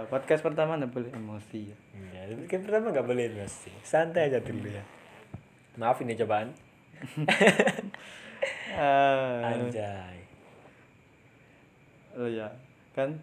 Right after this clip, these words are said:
Speaker 1: kan ngelindur, eh, ngelindur, melenceng lagi
Speaker 2: Iya,
Speaker 1: dari
Speaker 2: melenceng
Speaker 1: awal.
Speaker 2: lagi dari
Speaker 1: Apa
Speaker 2: awal, ya.
Speaker 1: tadi?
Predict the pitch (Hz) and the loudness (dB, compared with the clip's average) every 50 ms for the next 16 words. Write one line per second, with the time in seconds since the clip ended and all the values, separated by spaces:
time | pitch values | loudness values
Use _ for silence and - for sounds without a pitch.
0 | - - - - 151 151 147 151 170 170 160 156 - - - - - - 139 131 | -14 -20 -20 -6 0 0 0 0 0 -4 -10 -14 -18 -20 -20 -20 -10 -6 -2 0
1 | 127 127 120 117 110 117 113 120 127 131 131 127 127 120 113 107 107 107 107 107 | 2 2 0 0 -2 -4 -2 0 0 2 2 2 2 2 0 0 -2 -6 -8 -8
2 | 110 113 107 110 113 117 117 131 147 151 151 147 151 147 147 151 147 147 147 147 | -8 -8 -8 -10 -10 -2 2 4 6 6 6 4 4 2 4 4 4 4 4 4
3 | 147 143 143 143 139 135 131 131 127 127 127 127 131 127 123 123 127 127 123 123 | 2 0 -2 -2 -2 0 0 0 0 2 2 0 0 0 0 0 0 0 0 0
4 | 113 104 101 101 98 104 104 147 151 - - 175 160 143 127 117 117 120 | -2 -2 -4 -4 -4 -4 -2 0 0 2 4 4 4 4 2 2 0 0